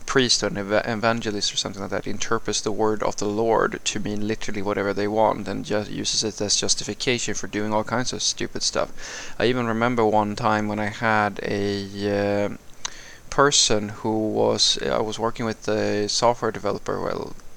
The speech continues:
technically a Q A, uh, who had been continuously fucking up for months. We've been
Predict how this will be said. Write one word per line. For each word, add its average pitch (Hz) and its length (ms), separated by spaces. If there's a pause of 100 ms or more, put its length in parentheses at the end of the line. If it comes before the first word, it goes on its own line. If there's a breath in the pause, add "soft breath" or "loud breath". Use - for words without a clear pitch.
(160)
technically 98 360
a 98 60
Q 101 280
A, 117 160 (560 loud breath)
uh, 101 340 (300)
who 110 440
had 107 500
been 107 160
continuously 117 680
fucking 101 400
up 98 180
for 98 220
months. 101 440
We've 101 220
been 98 180